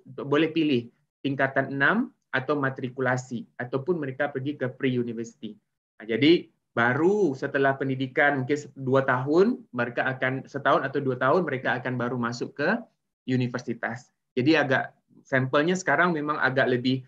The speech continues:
eh, dewasa, tetapi ini saya berikan contoh. Ya, contoh, eh, sebenarnya my O T G ini apa sih? Dari tadi kan kita, saya sebut my O T G itu seperti apa produknya, kok di, cuman dibilang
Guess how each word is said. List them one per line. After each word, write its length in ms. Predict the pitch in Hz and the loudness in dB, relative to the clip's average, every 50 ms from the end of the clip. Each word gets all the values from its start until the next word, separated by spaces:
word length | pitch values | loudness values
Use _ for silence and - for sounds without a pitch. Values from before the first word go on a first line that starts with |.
| _ _ _ _ - | _ _ _ _ -4
eh, 120 | - 120 120 127 | -2 0 4 6
dewasa, 720 | 151 156 165 185 220 220 - - 123 120 127 180 254 - - _ _ _ - | 6 6 8 6 4 2 0 0 2 2 4 2 0 -2 -6 _ _ _ -8
tetapi 600 | 127 123 127 123 123 185 202 220 220 226 - _ _ _ _ _ _ _ - | -2 0 0 -2 0 2 2 2 2 0 -2 _ _ _ _ _ _ _ -2
ini 100 | 151 180 | 0 0
saya 200 | 185 190 165 160 | 2 4 2 2
berikan 360 | 160 151 151 147 151 156 151 143 | 2 2 -2 -2 0 -2 -4 -2
contoh. 400 | 143 131 120 120 120 - - _ _ _ _ _ _ _ - | -4 -4 -6 -6 -8 -12 -18 _ _ _ _ _ _ _ -2
Ya, 240 | 120 127 156 160 160 - | 2 2 2 2 0 -2
contoh, 560 | - 131 127 127 127 - 165 175 190 185 - _ _ _ _ _ _ _ _ _ _ | -4 -4 -2 -2 -2 0 0 0 0 -2 -6 _ _ _ _ _ _ _ _ _ _
eh, 80 | - 123 | -12 -6
sebenarnya 560 | - 151 147 147 147 143 143 151 170 190 196 | -4 -2 0 2 4 2 2 2 2 0 2
my 200 | 175 160 151 139 143 | 2 2 2 2 2
O 80 | 143 | 0
T 160 | 139 156 156 | 0 -2 -4
G 200 | 139 135 147 180 175 | -4 0 0 0 0
ini 80 | 175 196 | 0 0
apa 320 | - 165 165 165 170 170 | 0 -2 -2 -2 -4 -4
sih? 240 | 175 208 220 220 220 - _ _ _ _ - | -2 0 -2 -2 -2 -8 _ _ _ _ -4
Dari 160 | 127 123 131 131 | 0 0 0 2
tadi 240 | 135 131 135 160 180 175 | 2 2 4 4 4 4
kan 160 | 202 202 196 | 2 0 0
kita, 400 | - 147 127 160 165 160 - - _ _ _ _ _ _ _ _ - _ _ | -4 -2 0 0 0 0 -2 -10 _ _ _ _ _ _ _ _ -20 _ _
saya 160 | - 143 139 139 143 | -2 0 2 2 2
sebut 320 | 147 - 147 156 185 160 160 | 0 -2 0 0 0 0 2
my 240 | 147 131 135 135 | 2 2 4 4
O 160 | 131 143 139 139 | 4 2 2 2
T 160 | 143 139 135 | 0 -2 0
G 160 | 131 139 135 | 0 -2 -2
itu 80 | 180 185 | -2 -4
seperti 400 | - - - 151 143 143 156 135 | -4 -2 0 0 0 2 2 0
apa 240 | 139 139 - 139 | 0 2 2 -2
produknya, 640 | 135 - - 135 135 139 160 170 - 175 175 170 170 | 0 2 2 2 2 4 2 0 0 -2 -2 -2 -2
kok 240 | 165 - - 175 139 | -2 -2 -4 -4 -4
di, 80 | 135 131 | -6 -8
cuman 320 | 156 143 147 139 139 139 | -8 -6 -4 -4 -4 -2
dibilang 560 | 135 131 127 131 131 135 139 135 139 139 139 | -4 -2 0 0 2 2 2 2 2 -2 -6